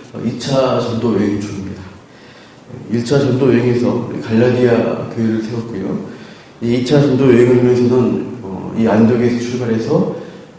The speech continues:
수리아 안디옥에서 출발해서 육로로 이제 갈라디아 교회들을 방문하면서 유럽과 맞닿는 이제 해안가, 터키 지방이죠. 거기 소아시아, 어, 지방 전도를 하려고 애를 쓰는데 성령이 막으시는 것입니다.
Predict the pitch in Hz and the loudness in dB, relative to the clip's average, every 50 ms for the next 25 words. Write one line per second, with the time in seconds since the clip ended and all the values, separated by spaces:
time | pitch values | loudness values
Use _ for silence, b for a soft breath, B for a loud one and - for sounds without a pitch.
0 | - - - - 165 151 151 151 147 117 110 113 120 120 113 - - 120 120 113 | -20 -18 -12 -4 2 4 4 6 6 4 2 2 0 -2 -2 -4 -4 -4 -4 -4
1 | 107 101 - - 101 107 - 113 110 117 127 127 127 120 123 - - - - 113 | -6 -6 -6 -6 -6 -4 -2 0 0 2 2 4 4 4 4 2 0 0 -2 -4
2 | 110 - - 113 113 113 110 117 117 117 113 113 117 117 113 107 113 113 131 143 | -4 -4 -2 0 0 2 2 2 2 2 0 0 0 0 0 0 0 0 -2 -2
3 | - - - 110 110 117 120 120 107 - - 98 - 131 127 113 95 - - B | -2 -4 -4 -4 -2 -2 0 0 0 0 -2 -2 -4 -4 -6 -6 -8 -8 -12 B
4 | B B B B B B B B B B B B B B - - - - 117 113 | B B B B B B B B B B B B B B -20 -18 -12 -8 -4 -2
5 | 110 127 139 156 151 151 151 117 113 - 143 139 135 143 139 131 117 110 - - | 0 2 4 4 4 6 4 4 2 2 0 -2 0 0 0 0 0 -2 -4 -6
6 | - 98 101 101 101 98 110 110 - - 147 143 143 - - - 104 - - - | -8 -8 -8 -8 -6 -6 -6 -6 -6 -6 -4 -4 -4 -4 -4 -6 -6 -6 -8 -8
7 | - - - - - - - 165 156 - - - - - 90 80 - - - - | -10 -12 -12 -14 -14 -10 -8 -8 -6 -6 -8 -10 -10 -12 -12 -12 -12 -14 -16 -12
8 | - 120 135 - 107 107 98 110 117 113 110 113 B B B B B - - - | -12 -10 -10 -8 -8 -6 -4 -4 -4 -4 -4 -6 B B B B B -8 -2 0
9 | 156 160 160 156 160 156 139 127 113 101 - - - - - - - - - - | 0 2 2 0 -2 0 0 0 0 -2 -2 -6 -8 -10 -12 -16 -18 -20 -20 -18
10 | - 87 90 90 90 - - 107 113 113 107 - 107 104 113 117 110 117 113 107 | -14 -12 -12 -10 -10 -10 -6 -4 -2 -2 -2 -2 -2 -2 -2 -2 -2 -4 -4 -4
11 | 101 113 107 95 98 107 120 135 - - - 120 113 101 90 95 - - - - | -2 -2 -2 -2 -2 -2 -2 -2 -4 -4 -4 -4 -4 -4 -4 -4 -6 -6 -8 -10
12 | - - - - - - - - - - - - - - - - - - - - | -12 -16 -18 -20 -20 -20 -20 -20 -20 -20 -20 -20 -20 -20 -20 -20 -20 -20 -20 -20
13 | 117 - - 135 139 139 131 131 123 113 104 90 - - 120 117 - - 127 113 | -18 -12 -8 -4 -2 0 0 2 2 2 0 0 -2 -2 -4 -4 -4 -6 -4 -4
14 | 98 92 - - - - - | -4 -4 -6 -6 -8 -10 -10